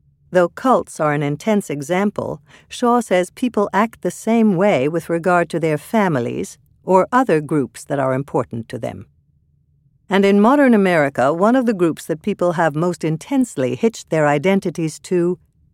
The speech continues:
is their political party. Americans are more politically polarized than they've been in decades, possibly ever.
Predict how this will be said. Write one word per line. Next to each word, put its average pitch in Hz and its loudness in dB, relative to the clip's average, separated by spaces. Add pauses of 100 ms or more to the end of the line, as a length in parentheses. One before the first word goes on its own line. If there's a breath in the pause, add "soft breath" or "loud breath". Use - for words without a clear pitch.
(180)
is 170 -2
their 175 2
political 156 -2
party. 123 -4 (680)
Americans 165 0
are 151 0
more 160 0
politically 156 0
polarized 139 -2
than 165 -2
they've 165 -4
been 180 0
in 190 0
decades, 160 -6 (400)
possibly 170 -2
ever. 185 -2